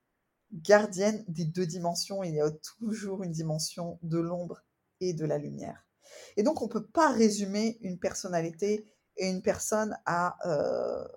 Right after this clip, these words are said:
là où elle s'est perdue, là où elle a pu peut-être franchir des limites, euh, qui n'étaient pas saines, là où elle a pu aussi, euh, exercer son pouvoir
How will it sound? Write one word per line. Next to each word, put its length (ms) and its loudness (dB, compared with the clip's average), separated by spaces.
là 220 4
où 80 2
elle 140 2
s'est 160 -6
perdue, 480 -6
là 240 6
où 120 4
elle 120 6
a 80 6
pu 160 -10
peut-être 560 -6
franchir 500 -6
des 100 -2
limites, 480 -8
euh, 180 0
qui 220 -10
n'étaient 240 -6
pas 440 2
saines, 480 -4
là 320 6
où 140 6
elle 100 8
a 80 6
pu 340 -10
aussi, 680 -6
euh, 360 2
exercer 420 -4
son 200 -6
pouvoir 580 -2